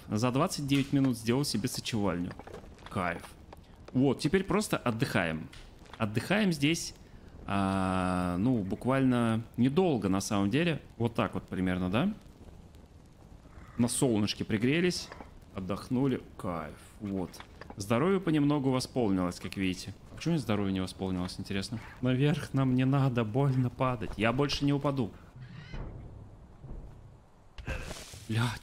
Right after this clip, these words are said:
больно-то как, господи. <laughs> Чё, ты не поверишь?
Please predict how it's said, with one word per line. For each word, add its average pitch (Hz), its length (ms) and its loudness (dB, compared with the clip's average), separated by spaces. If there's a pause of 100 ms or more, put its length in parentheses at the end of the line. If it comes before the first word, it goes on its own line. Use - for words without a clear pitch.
(100)
больно-то 117 360 -2
как, 117 220 -8
господи. - 420 -14 (800)
<laughs> 175 600 0
Чё, - 140 0
ты - 260 -4
не 123 80 0
поверишь? 139 580 2